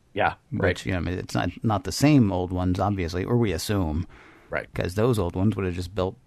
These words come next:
Speaker 2: these new ones robots, and it all would have been good.
Speaker 1: Mm-hmm.
Speaker 2: It's part Return of the Archons, and that, you know, there's the, there's the,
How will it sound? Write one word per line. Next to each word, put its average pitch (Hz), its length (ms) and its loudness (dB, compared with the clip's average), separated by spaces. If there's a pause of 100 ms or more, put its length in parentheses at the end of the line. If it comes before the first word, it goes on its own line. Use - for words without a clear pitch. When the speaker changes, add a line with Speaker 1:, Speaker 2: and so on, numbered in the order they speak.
Speaker 2:
these 95 320 -4
new 104 160 2
ones 92 260 0
robots, 98 480 0
and 107 80 -2
it 92 60 -2
all 85 160 -2
would 85 60 -4
have 82 60 -8
been 87 140 -2
good. 101 260 -4 (420)
Speaker 1:
Mm-hmm. 135 200 2 (140)
Speaker 2:
It's 131 160 2
part 147 220 4
Return 131 240 6
of 113 40 2
the 104 100 2
Archons, 107 680 2
and 107 160 0
that, 104 100 0
you 110 80 0
know, 95 160 0
there's 92 240 -4
the, 90 320 -4
there's 92 240 -2
the, 87 320 -4